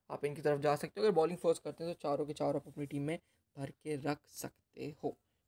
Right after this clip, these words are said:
ठीक है। अब आते हैं वापस मैच की तरफ, क्योंकि सेंट्रल जोन की प्लेइंग इलेवन वगैरह सब कुछ आपको पता ही है, ज़्यादा उसमें बताने की ज़रूरत है नहीं। तो टीम का कॉम्बिनेशन जो बन रहा है वो आप देख सकते हो। विकेट कीपिंग सेक्शन, दोनों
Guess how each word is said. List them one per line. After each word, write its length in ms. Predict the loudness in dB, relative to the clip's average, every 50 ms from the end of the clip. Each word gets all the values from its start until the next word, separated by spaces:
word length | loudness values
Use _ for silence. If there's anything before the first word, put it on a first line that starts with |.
| 4
ठीक 80 | 8 8
है। 120 | 8 8 6 -2 _ _ _ _ 2
अब 120 | 8 12 12
आते 200 | 12 12 12 12
हैं 60 | 10
वापस 240 | 12 10 10 8 8
मैच 220 | 8 8 8 8
की 80 | 6 6
तरफ, 340 | 8 10 10 10 8 6 -4
क्योंकि 300 | _ -6 -2 0 2 4
सेंट्रल 320 | 4 4 4 6 4 6
जोन 180 | 6 4 4 4
की 100 | 2 2
प्लेइंग 220 | 4 4 4 6
इलेवन 160 | 6 6 6
वगैरह 240 | 8 8 8 6 6
सब 180 | 4 0 -2 -6
कुछ 160 | -4 0 0
आपको 200 | 2 2 0 -2
पता 200 | -2 0 2 2
ही 80 | 2 4
है, 80 | 4
ज़्यादा 220 | 4 6 6 6 4
उसमें 180 | 4 2 -2
बताने 340 | -4 -4 -4 -4 -4 -2 -2
की 80 | 0 0
ज़रूरत 340 | 2 2 4 4 2 2 0 -2
है 100 | -2 0
नहीं। 140 | 0 -2 -4 -6 _ _ _ _ _ -8
तो 60 | -8
टीम 320 | -2 2 4 6 6 6 6
का 80 | 6
कॉम्बिनेशन 640 | 8 8 8 8 8 6 6 4 6 6 6 8 10
जो 140 | 10 10 10
बन 240 | 10 10 8 10 8
रहा 140 | 8 8
है 140 | 8 6 2 -2 _ _ _ _ _ _ _ _ _ _ _ _ _ _ _ _ -2
वो 140 | 4 10 10
आप 120 | 12 12 12
देख 240 | 10 8 6 6 4
सकते 220 | 0 0 0 2
हो। 60 | 4
विकेट 260 | 4 4 4 4 2
कीपिंग 280 | 0 -2 -2 0 -2 0
सेक्शन, 340 | 0 0 0 2 0 2 4
दोनों 280 | 6 6 6 6 4